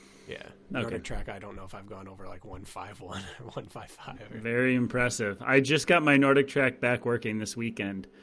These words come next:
Speaker 2: and I've been doing all my
Speaker 1: Congrats.
Speaker 2: uphill work. Uh, thank you. I got the wire in, and Jess's brother's an electrician, so he came over and jigged that thing up. Yep.
Speaker 1: I did electrician work last night. Lisa and I just wired two sconces.
Speaker 2: Hey, sconces are all the rage right now.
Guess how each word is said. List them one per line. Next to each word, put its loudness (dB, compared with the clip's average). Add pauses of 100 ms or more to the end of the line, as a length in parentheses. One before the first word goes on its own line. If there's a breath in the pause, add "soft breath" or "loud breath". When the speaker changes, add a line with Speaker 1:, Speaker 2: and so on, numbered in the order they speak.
(300 soft breath)
Speaker 2:
and 0
I've 2
been 2
doing 4
all 0
my 0
Speaker 1:
Congrats. 0
Speaker 2:
uphill 4
work. 0
Uh, -2 (100)
thank -4
you. -4
I -6
got -4
the -4
wire 0
in, -2
and -4
Jess's -2
brother's -2
an -6
electrician, -8
so -6
he -6
came -6
over -6
and -8 (440 soft breath)
jigged -4
that -4
thing -2
up. -4
Yep. -14 (340)
Speaker 1:
I -2
did -2
electrician 2
work 0
last 0
night. -4 (180)
Lisa -6
and -4
I -2
just -6
wired -4
two -6
sconces. -8
Speaker 2:
Hey, 6
sconces 2
are 8
all 6
the 6
rage 4
right 2
now. -4